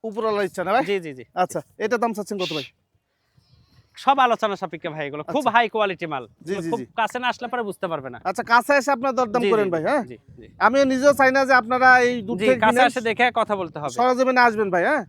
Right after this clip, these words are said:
Speaker 1: সরজমিনে আসে
Speaker 2: আমার
Speaker 1: দরদাম
Speaker 2: এখানে
Speaker 1: করে-
Speaker 2: তোতা ছাগল চল্লিশ হাজার টাকা দামেরও আছে, তোতা ছাগল এক লাখ দশ হাজার, বিশ হাজার টাকা দামেরও আছে।
Speaker 1: আচ্ছা, আচ্ছা।
Speaker 2: আসে দেখে কথা বলতে হবে।
Speaker 1: কথা বলতে হবে,
Speaker 2: জি।
Speaker 1: হ্যাঁ? আচ্ছা, চকলেট কালারটা ভাই?
Speaker 2: জি, জি, জি।
Speaker 1: এটাও তোতাপুরি?
Speaker 2: জি, এটাও তোতা।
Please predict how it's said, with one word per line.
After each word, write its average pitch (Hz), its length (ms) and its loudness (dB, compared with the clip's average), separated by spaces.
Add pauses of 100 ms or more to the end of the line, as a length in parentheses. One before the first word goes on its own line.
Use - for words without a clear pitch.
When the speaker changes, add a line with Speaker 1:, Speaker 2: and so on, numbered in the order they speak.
Speaker 1:
সরজমিনে 226 340 -2
আসে 233 80 2
Speaker 2:
আমার 233 160 2
Speaker 1:
দরদাম 262 120 4
Speaker 2:
এখানে 277 220 2
Speaker 1:
করে- 294 240 2
Speaker 2:
তোতা 277 280 2
ছাগল 262 280 2
চল্লিশ 262 360 0
হাজার 262 240 -2
টাকা 262 140 0
দামেরও 269 320 0
আছে, 269 140 0
তোতা 262 280 -4
ছাগল 247 260 -2
এক 240 160 0
লাখ 240 120 2 (120)
দশ 226 160 4
হাজার, 226 180 2
বিশ 214 160 -8
হাজার 214 220 -2
টাকা 196 140 -2
দামেরও 170 260 -2
আছে। 131 220 -6 (140)
Speaker 1:
আচ্ছা, 196 260 -4
আচ্ছা। 151 280 -6
Speaker 2:
আসে 190 220 -4
দেখে 233 220 0 (100)
কথা 202 160 0
বলতে 165 220 -6
হবে। 190 80 -2
Speaker 1:
কথা 214 180 0
বলতে 165 240 -2
হবে, 131 220 -6 (100)
Speaker 2:
জি। 147 60 -8
Speaker 1:
হ্যাঁ? 240 180 -4 (800)
আচ্ছা, 170 200 -8
চকলেট 214 400 -2
কালারটা 226 260 2
ভাই? 269 160 0 (340)
Speaker 2:
জি, 202 120 -2
জি, 156 120 -12
জি। 131 120 -20 (200)
Speaker 1:
এটাও 262 200 -2
তোতাপুরি? 240 440 0 (320)
Speaker 2:
জি, 185 120 -6
এটাও 220 260 -2
তোতা। 143 260 -10